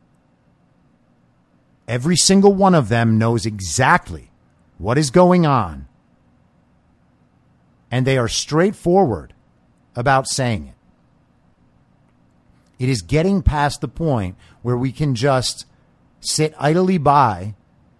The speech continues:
while people continue to fill their heads with this nonsense. So share what you are comfortable with sharing. If someone gets mad,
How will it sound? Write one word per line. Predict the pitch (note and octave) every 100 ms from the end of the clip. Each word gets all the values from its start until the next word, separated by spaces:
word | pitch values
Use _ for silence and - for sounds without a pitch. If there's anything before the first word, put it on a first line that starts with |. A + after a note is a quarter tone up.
| _ -
while | C3+
people | B2+ E3 D#3
continue | - C#3 - - E3+ F3 F#3
to | -
fill | C3 - D#3+ E3
their | D#3 E3+ D3
heads | C3+ B2+ G#2+
with | A2+ G#2+
this | A2 A2
nonsense. | G#2+ G2+ G2 - B1 - - - _ _ _ _ _ -
So | -
share | A#2 - D#3 D#3 F3+
what | F3 D#3
you | C3 B2
are | A2+
comfortable | - D3 D3 E3 D3+ D3+
with | B2 G#2+
sharing. | - A#2+ A2 E2 C#2+ -
If | G#2
someone | - B2 C3
gets | D3+ F3+ D3
mad, | C#3+ C3+ C3+